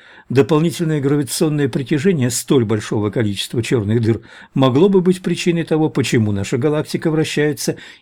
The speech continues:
именно с такой скоростью, а не с какой-нибудь другой. Массы видимых звёзд для объяснения этой скорости недостаточно. Существуют некоторые данные в пользу того, что в центре нашей галактики есть чёрная дыра гораздо большего размера,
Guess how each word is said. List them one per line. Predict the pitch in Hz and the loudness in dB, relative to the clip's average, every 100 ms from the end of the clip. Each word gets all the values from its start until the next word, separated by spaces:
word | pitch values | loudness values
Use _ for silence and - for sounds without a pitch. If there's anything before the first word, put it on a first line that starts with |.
| - | 0
именно | 156 147 147 143 | 2 4 2 0
с | - | -2
такой | 165 - 139 131 | -4 -2 -2 -2
скоростью, | - 143 131 123 - 135 - - - | -2 -2 0 -2 -2 -4 -6 -10 0
а | 127 | 2
не | 127 | 2
с | - | 0
какой-нибудь | 123 120 123 135 113 101 | -2 2 2 2 -2 0
другой. | 107 95 101 107 - - _ - | -2 0 0 -2 -4 -20 _ -2
Массы | 135 151 135 - 135 | 2 2 0 -2 0
видимых | 139 131 135 131 | 0 0 0 0
звёзд | 151 190 185 - _ - | 0 0 -2 -12 _ -2
для | 120 117 | 2 2
объяснения | 110 117 - 120 107 107 | 0 -4 0 0 2 0
этой | 120 | 0
скорости | - 135 117 - 127 117 _ _ 127 | -2 0 0 -2 -4 -6 _ _ 0
недостаточно. | 123 123 107 - - 98 - - 120 _ _ _ - - | 2 2 0 -4 -6 -8 -10 -14 -16 _ _ _ -18 -4
Существуют | 170 151 190 - 208 190 190 | 0 2 2 2 2 2 2
некоторые | 180 185 180 175 | 0 2 2 2
данные | 147 160 156 | 2 0 0
в | - | -2
пользу | 151 143 135 | 0 2 2
того, | 123 135 | 2 2
что | 123 139 | 2 -2
в | 120 | -2
центре | - 190 185 110 | 0 0 2 -2
нашей | 95 90 120 | -4 -4 -2
галактики | 120 117 - - - 101 - - - | 0 0 -2 -8 -12 -12 -14 -20 -8
есть | 123 123 190 - | 0 4 2 2
чёрная | 185 170 175 160 | 2 2 0 2
дыра | 175 180 | 2 4
гораздо | 165 185 127 107 117 | 4 4 4 2 0
большего | 117 120 117 123 117 | 2 0 0 0 0
размера, | 113 123 113 | 2 2 2